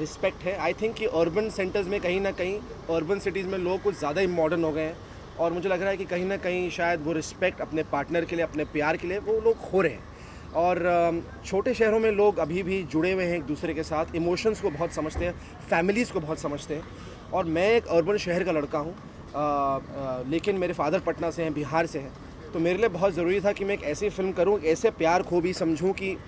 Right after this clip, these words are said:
प्यार सिर्फ physical attraction नहीं होता है, उससे ऊपर भी बहुत सारी चीज़ें हैं, प्यार में होती हैं। और लखनवी इश्क एक ऐसी ही film है जहाँ पर कोई sex नहीं है, कोई kissing नहीं है, लेकिन emotions,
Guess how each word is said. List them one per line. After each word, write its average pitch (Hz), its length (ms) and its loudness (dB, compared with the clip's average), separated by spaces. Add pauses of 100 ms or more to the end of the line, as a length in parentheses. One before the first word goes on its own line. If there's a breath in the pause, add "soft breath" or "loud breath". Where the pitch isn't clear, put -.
(240 loud breath)
प्यार 185 220 6
सिर्फ 214 300 4
physical 185 280 2
attraction 185 400 0
नहीं 175 160 0
होता 170 200 0
है, 190 100 0
उससे 175 260 0
ऊपर 208 400 6
भी 208 100 0
बहुत 175 220 0
सारी 180 220 -2
चीज़ें 170 280 0
हैं, 175 160 -2
प्यार 160 220 2
में 170 120 2
होती 156 260 0
हैं। 131 160 -8 (500 loud breath)
और 175 120 2
लखनवी 170 440 2
इश्क 208 320 -2
एक 185 140 -4
ऐसी 160 240 0
ही 226 120 2
film 202 280 0
है 208 100 2
जहाँ 190 240 2
पर 208 160 0
कोई 220 280 4
sex 196 360 -4
नहीं 185 280 0
है, 180 120 0
कोई 185 180 2
kissing 190 420 0
नहीं 165 260 2
है, 147 160 -4 (560 loud breath)
लेकिन 202 380 2
emotions, 180 720 0